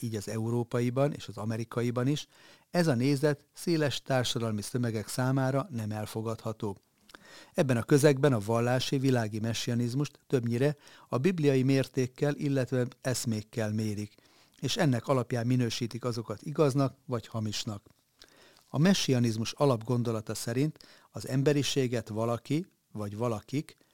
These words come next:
megfogja vagy meg fogják szabadítani a rossztól, a szenvedéstől, és ezután a földre aranykor jön majd el.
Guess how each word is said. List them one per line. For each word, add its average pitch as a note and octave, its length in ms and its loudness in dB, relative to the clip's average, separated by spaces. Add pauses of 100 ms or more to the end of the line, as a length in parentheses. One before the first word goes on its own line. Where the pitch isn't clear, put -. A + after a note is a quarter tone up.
(120)
megfogja B2 560 -4
vagy A#2+ 140 -2
meg A#2 180 -4
fogják A2+ 440 -6
szabadítani A2+ 680 -4
a G#2 100 -4
rossztól, D3+ 580 -2 (160)
a - 80 -20
szenvedéstől, B2 840 -2 (480)
és - 180 -4
ezután F3+ 440 0
a A2 60 -4
földre C#3+ 540 4
aranykor A#2 640 -4
jön A2+ 160 -2
majd G#2+ 300 -4
el. G#2 200 -6